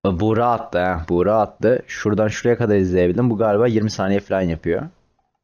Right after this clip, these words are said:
Yirmi saniye dayandım. Bu ne? Porno değildir inşallah. Video blocker.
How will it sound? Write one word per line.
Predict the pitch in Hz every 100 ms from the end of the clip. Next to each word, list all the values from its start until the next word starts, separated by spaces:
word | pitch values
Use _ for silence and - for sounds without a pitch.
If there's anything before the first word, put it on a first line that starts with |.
| _ _ _ _ _ _ 104
Yirmi | 101 101
saniye | 104 98 101
dayandım. | 90 85 85 117 147 _ -
Bu | 92
ne? | 95
Porno | - - 92 90
değildir | 90 82
inşallah. | 82 - - - - _ _ _ _ _ _ _ _ _ _ _ _ _ _ _ _ _ _ _ _ _ - - _ _ _ -
Video | 104 101 107 101
blocker. | 101 92 80 - - -